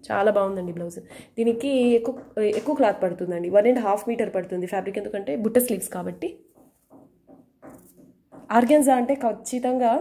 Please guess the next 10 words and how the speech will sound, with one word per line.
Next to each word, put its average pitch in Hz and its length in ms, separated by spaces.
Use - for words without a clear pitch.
బుట్ట 233 180
స్లీవ్సే 269 360
ప్రిఫర్ 214 400
చేయండి. 190 220
బాగుంటాయండి 196 920
వీటిల్లో 180 340
ఆర్గాన్జాలో. 180 520
ఇది 269 140
Jute 233 240
Argenza. 165 460